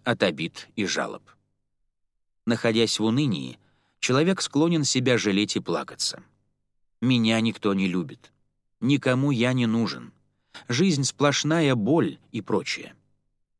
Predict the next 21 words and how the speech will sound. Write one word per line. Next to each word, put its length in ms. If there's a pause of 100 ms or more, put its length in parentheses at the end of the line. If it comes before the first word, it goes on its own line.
(460)
Всплывает 680
множество 600
даже, 240
казалось 460
бы, 140
давно 380
позабытых 600
обид, 560
претензий 560
к 80
близким 580 (200)
и 120
даже 320
к 60
самому 400
себе. 400 (1120)
Старайтесь 600 (140)
проработать 880
все 280
негативные 680
эмоции. 540